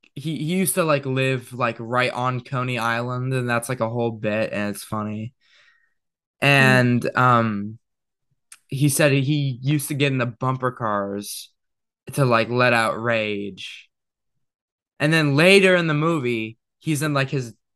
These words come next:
Speaker 1: car, like, an actual car, and he, he just hits a bunch of cars.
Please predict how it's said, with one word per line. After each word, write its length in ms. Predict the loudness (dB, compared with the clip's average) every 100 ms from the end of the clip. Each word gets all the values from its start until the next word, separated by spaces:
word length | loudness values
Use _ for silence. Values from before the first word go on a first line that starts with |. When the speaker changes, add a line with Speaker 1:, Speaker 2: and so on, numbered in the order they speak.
| _
Speaker 1:
car, 500 | -8 -2 0 -2 -4
like, 120 | -6
an 80 | -6
actual 480 | -4 -4 -6 -10 -14
car, 520 | -8 -4 -4 -6 -12 _ _ _
and 140 | 0
he, 320 | 4 4 2 -4 _ _ _ _
he 260 | -2 2 2
just 220 | 2 -2
hits 300 | -4 -4 -2
a 60 | -2
bunch 200 | -2 -4
of 100 | -4
cars. 680 | 0 2 0 -4 -16 -20